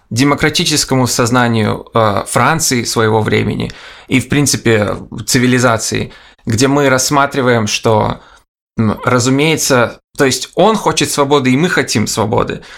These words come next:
но для него свобода так или иначе включена в эту систему обязательной иерархии, иерархии власти и иерархии насилия. И без неё суверен-, суверенность этого индивида, такого как Жиль де Ре, не может быть.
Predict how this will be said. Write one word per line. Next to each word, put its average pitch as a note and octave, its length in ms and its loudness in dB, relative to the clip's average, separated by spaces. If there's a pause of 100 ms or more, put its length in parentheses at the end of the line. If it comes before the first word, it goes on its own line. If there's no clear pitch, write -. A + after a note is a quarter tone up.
(120)
но C3 100 2
для C#3 160 0
него D3 220 2
свобода D3+ 640 0 (260)
так C#3 220 -2
или D3+ 160 2
иначе C#3+ 600 0 (440)
включена D3 560 0
в C#3 60 0
эту C3 220 0
систему C3 720 0 (400)
обязательной C#3 760 0
иерархии, C3+ 580 0
иерархии B2+ 580 0
власти C3+ 540 0
и C3 160 -2 (200)
иерархии A#2+ 420 2
насилия. B2 680 0 (720)
И C3+ 140 2
без C3 200 0
неё D3 340 4
суверен-, C#3+ 560 0
суверенность D3 640 0
этого B2+ 360 2
индивида, B2+ 360 2
такого B2 320 0
как A#2 160 -2
Жиль B2 200 2
де A#2+ 80 4
Ре, C3+ 120 2
не B2+ 120 2
может B2 300 0
быть. B2+ 300 -4